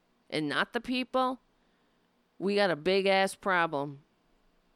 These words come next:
And that problem begins with you and me and everybody else waking the F up. It ends with that.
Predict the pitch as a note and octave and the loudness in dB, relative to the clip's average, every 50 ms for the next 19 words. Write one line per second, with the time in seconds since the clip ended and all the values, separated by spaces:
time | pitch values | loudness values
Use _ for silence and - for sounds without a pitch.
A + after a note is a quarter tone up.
0 | _ _ _ _ _ _ _ _ _ _ _ _ _ _ _ _ _ _ _ _ | _ _ _ _ _ _ _ _ _ _ _ _ _ _ _ _ _ _ _ _
1 | _ _ _ _ _ _ _ - - _ _ _ _ _ _ _ _ _ _ _ | _ _ _ _ _ _ _ -20 -20 _ _ _ _ _ _ _ _ _ _ _
2 | _ _ _ _ _ _ _ _ _ _ _ _ _ _ _ _ - - F3+ F3+ | _ _ _ _ _ _ _ _ _ _ _ _ _ _ _ _ -4 -4 -2 -2
3 | D#3 - - F3 A3 C#4+ - _ - - D#4 D4 - C4 B3 G3 D#3+ C#3+ C#3 C#3 | -4 -2 0 2 2 2 0 _ -4 -2 0 2 4 2 2 2 0 -2 -2 -2
4 | D3 F3 E3 D#3 D3+ F3+ G#3 A3 F#3 D3 C3+ A#2 A2+ A#2+ - - C#3+ F3 D#3 C#3 | -4 -6 -6 -4 -2 0 0 2 2 0 -2 -4 -6 -8 -10 -2 -2 -2 -2 -2
5 | B2 B2+ D3 F3 G#3 B3 C4+ C#4 C#4+ C#4+ D4+ D4+ - - - G3+ G3 F3+ F3 F3+ | -8 -8 -6 -4 -2 -2 0 0 -2 -2 -4 -6 -4 -2 -2 -2 0 -2 -2 -4
6 | G3+ A3+ A3+ A3 A3 A3 G#3+ - - C#3 D#3+ E3 F3 A3 B3 C#4+ C#4+ C4+ C4+ C4 | -2 -2 0 0 0 0 -2 -2 -4 -4 -2 -2 -4 -2 -4 -4 -4 -2 -2 -2
7 | B3 A#3+ A#3+ A#3 - - - A#2+ C#3+ D#3 F3+ A#3+ - - C4 C4 C4 C4+ A#3 E3 | 0 -2 -2 -4 -8 -16 -14 -4 -2 -2 -2 -2 -4 -6 -6 -6 -6 -6 -4 -4
8 | C3+ - - - C#3+ E3+ G3 - - - - F3 D3+ - - G3+ - - A3+ D4 | -4 -4 -2 0 0 0 0 -4 -6 -2 0 0 0 0 -2 -2 0 2 2 2
9 | D#4+ C4+ G#3 - - C#3 B2+ - - B2 A2 D#2+ D2 - | 4 2 0 -4 -6 -8 -8 -4 -4 -4 -4 -4 -6 -10